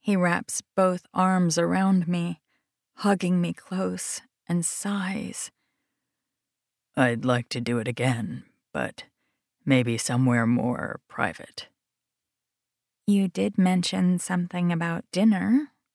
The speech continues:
I tease. "And I know the perfect restaurant. It's very hard to get into, but I can probably get us a table."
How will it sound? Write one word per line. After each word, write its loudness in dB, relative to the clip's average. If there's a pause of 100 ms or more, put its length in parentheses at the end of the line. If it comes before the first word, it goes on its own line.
(380)
I -2
tease. -8 (840)
"And 0
I 2
know 0
the -8
perfect -8
restaurant. -6 (680)
It's 0
very 6
hard 4
to -2
get 2
into, 2
but 0
I -2
can 2
probably 0
get -2
us -8
a -8
table." -12